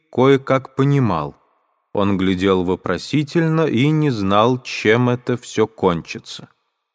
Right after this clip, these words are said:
«Я говорю про этих стриженных девок»,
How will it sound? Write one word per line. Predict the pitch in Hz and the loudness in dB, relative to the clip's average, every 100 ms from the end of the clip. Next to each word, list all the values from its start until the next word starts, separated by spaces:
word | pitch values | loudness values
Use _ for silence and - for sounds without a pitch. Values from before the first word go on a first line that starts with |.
| _ _ - | _ _ -6
«Я | 185 156 160 | 2 6 6
говорю | 139 143 139 | 4 4 4
про | 139 135 | 2 4
этих | 117 131 117 | 2 2 -4
стриженных | - - 160 147 120 139 139 127 | -4 0 4 4 4 2 2 0
девок», | 104 98 78 82 - | 2 2 0 -4 -12